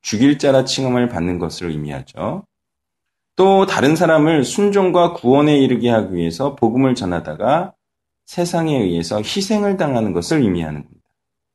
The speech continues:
그렇게 그런 일을 하다가 그리스도와 스데반처럼 일찍 순교할 수도 있고요. 바울이나 요한처럼 늦게까지 사역하는 경우도 있겠습니다.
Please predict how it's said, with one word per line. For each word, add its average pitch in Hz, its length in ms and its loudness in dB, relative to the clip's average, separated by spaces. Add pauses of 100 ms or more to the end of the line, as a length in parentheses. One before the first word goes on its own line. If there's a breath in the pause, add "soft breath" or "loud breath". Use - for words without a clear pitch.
(1080)
그렇게 175 640 2
그런 160 240 2
일을 135 160 4
하다가 110 680 -2
그리스도와 151 540 2
스데반처럼 151 720 2
일찍 175 340 0
순교할 214 540 2
수도 156 320 -6
있고요. 85 580 -4 (680)
바울이나 151 600 4
요한처럼 120 800 2
늦게까지 147 600 0
사역하는 190 640 0
경우도 131 640 0 (160)
있겠습니다. 92 680 -6